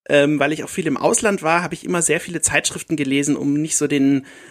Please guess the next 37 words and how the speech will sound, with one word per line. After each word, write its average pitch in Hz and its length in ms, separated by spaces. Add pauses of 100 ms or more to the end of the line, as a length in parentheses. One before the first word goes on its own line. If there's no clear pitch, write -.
(120)
ähm, 131 300
Anschluss 170 460
zu 160 120
verlieren, 151 480
was 147 160
in 143 120
Deutschland 147 520
in 143 100
der 135 80
Gaming-Branche 139 720
passiert. 185 400
Und 147 160
dann 170 260
habe 160 120
ich 151 100
damals, 180 400
ich - 140
war, 151 100
glaub, 151 220
war 135 80
in 135 80
der 127 100
zehnten - 320
Klasse, 151 340
beschlossen, 160 640 (400)
hey, 214 320
ähm, 147 320
ich - 120
könnte 254 220
doch 214 140
einfach 185 400
als 143 180
Schülerzeitung 175 720
so 139 140
ein 135 140
Gaming-Magazin 127 920
mit, 123 180